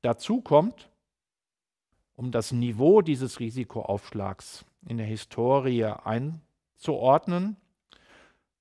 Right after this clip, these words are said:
mit Werten von eben gut sechs Prozent Zusatzverzinsung haben wir wieder das Niveau aus dem Corona-Crash März zweitausendzwanzig erreicht. Das heißt, wir bekommen momentan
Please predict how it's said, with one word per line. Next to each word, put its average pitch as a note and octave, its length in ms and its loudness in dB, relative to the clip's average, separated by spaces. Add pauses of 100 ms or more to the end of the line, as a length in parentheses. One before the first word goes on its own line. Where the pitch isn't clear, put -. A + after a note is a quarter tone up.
mit A#2+ 220 -6
Werten D3+ 420 4
von D#3+ 320 0
eben C#3 340 -4
gut D3 200 -4
sechs - 320 -4
Prozent A#2 500 -6
Zusatzverzinsung D#3 1160 -4 (500)
haben C#3 640 0
wir F3+ 400 0 (600)
wieder A2+ 260 -2
das A2 220 -6
Niveau G2+ 420 -4
aus A2 120 -6
dem D3 120 -6
Corona-Crash E3+ 880 -2
März G2 260 -8
zweitausendzwanzig C#3 1120 -4
erreicht. F2 560 -12 (720)
Das G2 280 -8
heißt, C3+ 680 0 (840)
wir A#2+ 160 -4
bekommen D#3 500 4
momentan F#3 840 -2